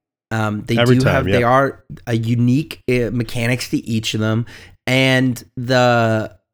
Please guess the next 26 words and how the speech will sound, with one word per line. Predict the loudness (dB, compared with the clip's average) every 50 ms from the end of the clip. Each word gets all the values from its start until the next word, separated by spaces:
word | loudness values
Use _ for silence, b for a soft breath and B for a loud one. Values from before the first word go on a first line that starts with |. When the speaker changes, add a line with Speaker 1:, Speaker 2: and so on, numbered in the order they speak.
| _ _ -16
Speaker 1:
strategies | -6 0 2 2 2 2 0 0 -2 -2 -2 -4
you, | -6 -8 -8 -12 _ -10
you | -6 -6 -4
use | -2 0 0 0 0 -2
to | -6
take | -6 -4 -4 -4 -4 -4
these | -4 -4 -4 -2
different | -2 -4 -4 -2 -4 -4 -4 -4
monsters | -4 -4 -4 -4 -4 -4 -2
on, | -2 0 0 0 0
they | -2 -2
really | 0 0 2 4 4 2 2 B B B B B 0
are | 2 2
meaningful. | 4 4 4 2 2 0 0 0
And | 2 2
yeah, | 2 2
you | 0 0 -2 -2
can | -2 0 0 0 0 0
smash | -2 -4 -6 -4 -2 -2 0 -2 -2 -2 -2
your | -2 0
way | 2 2 2 0
through | -2 -4 -2 -2 0 2 0
it, | 0 -2 -4 B B B B B -2
but | 0 0
if, | 0 0 -2 -8 -14 -10 -6
um, | -4 -2 -2 -2 -2 -4 -6 -8 -10 -10